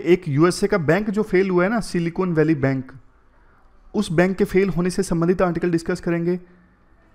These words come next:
तीसरे नंबर पे ये डेटा गवर्नेंस से संबंधित आर्टिकल डिस्कस करेंगे हिंदू का। चौथे नंबर पे code of ethics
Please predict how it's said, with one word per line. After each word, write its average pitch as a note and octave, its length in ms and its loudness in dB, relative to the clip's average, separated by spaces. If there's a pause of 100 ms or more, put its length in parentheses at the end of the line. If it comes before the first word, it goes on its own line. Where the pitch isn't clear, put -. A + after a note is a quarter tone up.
(240)
तीसरे G3+ 280 2
नंबर A3 240 2
पे G#3+ 120 2
ये F#3 580 4
डेटा D3+ 340 4
गवर्नेंस F3+ 600 0
से F#3+ 100 0
संबंधित E3+ 360 -2
आर्टिकल F3+ 280 0
डिस्कस F3 280 -2
करेंगे F3 280 -2
हिंदू C#3+ 340 0
का। F#3 220 -2 (760)
चौथे A3+ 280 2
नंबर G3+ 300 2
पे D#3 200 0 (640)
code G3+ 200 8
of A#3+ 160 4
ethics G3 360 0